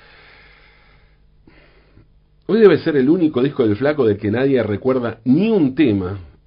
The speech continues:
y cuyas canciones no están incluidas en ninguna lista de grandes canciones del vasto repertorio spinettiano, ni una sola, ¿eh?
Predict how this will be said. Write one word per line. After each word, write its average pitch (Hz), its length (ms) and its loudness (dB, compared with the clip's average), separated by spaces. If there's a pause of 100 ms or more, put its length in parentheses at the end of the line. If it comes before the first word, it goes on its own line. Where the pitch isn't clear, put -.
(160)
y 110 80 -14
cuyas 131 300 -14
canciones 143 420 -4
no 147 100 -4
están 165 240 -8
incluidas 139 600 -4
en 120 200 0
ninguna 185 420 -4
lista 151 280 -4
de 98 80 -4
grandes 151 260 -6
canciones 139 520 -8 (500)
del 87 240 -14
vasto 123 380 -10
repertorio 87 460 -14
spinettiano, 107 560 -8 (200)
ni 175 140 -4
una 247 180 -4
sola, 90 420 -2
¿eh? 143 260 -12